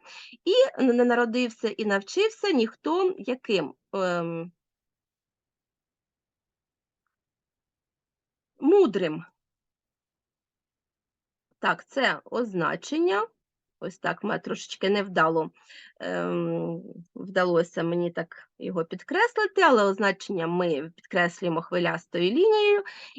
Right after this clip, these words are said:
І це означення виражене прикметником. Речення розповідне, неокличне, просте, двоскладне, поширене, ускладнене, однорідними присудками. Ніхто не народився, а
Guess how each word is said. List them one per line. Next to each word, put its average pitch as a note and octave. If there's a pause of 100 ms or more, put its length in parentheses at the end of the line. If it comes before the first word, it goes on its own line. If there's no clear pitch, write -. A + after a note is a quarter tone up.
І A4 (240)
це E4+
означення F#4+ (1600)
виражене D4 (220)
прикметником. F3+ (400)
Речення A#3
розповідне, G#3
неокличне, E4
просте, G#3
двоскладне, F#3+
поширене, C4
ускладнене, A3
однорідними F#3+
присудками. E3 (380)
Ніхто B3+
не F#3
народився, G3 (460)
а A#3